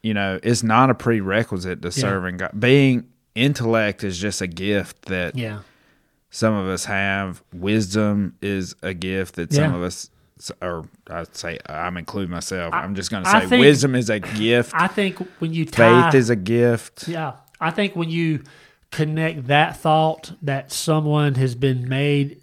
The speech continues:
Speaker 2: in the image of God, when you couple that with the verse we love in Romans fifteen, or is it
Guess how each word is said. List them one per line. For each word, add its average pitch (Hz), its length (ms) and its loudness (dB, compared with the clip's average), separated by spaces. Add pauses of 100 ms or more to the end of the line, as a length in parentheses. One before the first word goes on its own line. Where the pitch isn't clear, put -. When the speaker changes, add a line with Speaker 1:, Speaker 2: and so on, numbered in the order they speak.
(640)
Speaker 2:
in 135 160 0
the 131 140 -6
image 139 320 0
of 120 100 -2
God, 127 540 -2 (300)
when 135 100 -2
you 127 120 2
couple 147 420 2
that 139 340 2
with 131 440 2 (540)
the 131 140 2
verse 135 340 4
we 131 100 2
love 127 360 2
in 113 180 -2
Romans 123 440 -2
fifteen, 131 800 -2 (540)
or 127 180 0
is 113 80 -4
it - 140 -14